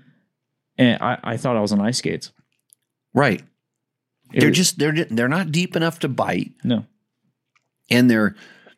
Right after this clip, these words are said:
Speaker 2: the, the profile's a little bit too round. I mean, it's all the stuff that makes a really good road tire. And there's a
Speaker 1: Mm-hmm.
Speaker 2: reason you have road tires and there's a reason you have off-road tires.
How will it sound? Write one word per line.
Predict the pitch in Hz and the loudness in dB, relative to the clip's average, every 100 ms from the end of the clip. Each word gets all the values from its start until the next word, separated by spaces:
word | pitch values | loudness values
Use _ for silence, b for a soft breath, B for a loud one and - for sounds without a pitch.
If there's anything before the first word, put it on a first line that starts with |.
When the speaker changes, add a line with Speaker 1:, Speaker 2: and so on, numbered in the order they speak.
| _ - | _ 2
Speaker 2:
the, | 220 | 4
the | 190 | 4
profile's | 220 - 185 160 131 131 | 0 -2 -2 -2 -2 0
a | 110 | 0
little | 113 123 | 0 0
bit | 131 - | 0 0
too | - 156 123 | 0 0 2
round. | 95 92 107 160 170 | 0 0 0 0 -2
I | - | -2
mean, | 156 | 0
it's | 120 | 0
all | 165 - | 0 0
the | |
stuff | - 185 170 | 0 0 -2
that | 143 | -2
makes | 147 | -2
a | 151 | 0
really | 143 147 | 0 0
good | 139 120 | 0 2
road | 131 175 | 2 2
tire. | 120 98 | 0 0
And | 104 | 0
there's | 120 | 0
a | 113 | 2
Speaker 1:
Mm-hmm. | 120 | 2
Speaker 2:
reason | 160 156 156 | 2 0 0
you | 127 | -2
have | 110 113 120 - _ _ _ _ _ _ _ | -2 -4 -6 -12 _ _ _ _ _ _ _
road | - 85 87 113 | -4 2 2 2
tires | 139 131 165 160 | 0 -2 -2 -4
and | - | -6
there's | 87 170 | -8 -6
a | |
reason | 180 110 | -4 -2
you | 120 | -2
have | 120 - - | -4 -8 -4
off-road | 170 151 95 175 | -2 0 -2 -4
tires. | - 65 - | -6 -8 -10